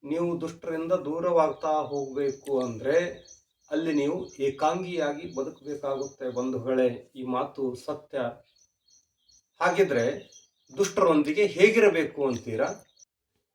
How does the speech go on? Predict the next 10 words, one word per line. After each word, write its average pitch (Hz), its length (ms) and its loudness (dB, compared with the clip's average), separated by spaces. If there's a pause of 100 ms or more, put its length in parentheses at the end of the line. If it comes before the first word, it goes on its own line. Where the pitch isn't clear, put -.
(180)
ಹೇಗೆ 190 200 6
ಇರಬೇಕು 175 580 6
ಅನ್ನೋದನ್ನ 151 760 -2
ನಾನು 135 320 0
ಮತ್ತೆ 135 640 -2
ತಮಗೆ 135 240 -2
ಮುಂದಿನ 151 420 2
ವಿಡಿಯೋದಲ್ಲಿ 143 800 2 (520)
ತಿಳಿಸಿ 139 400 -6
ಹೇಳುತ್ತೇನೆ. 131 880 -6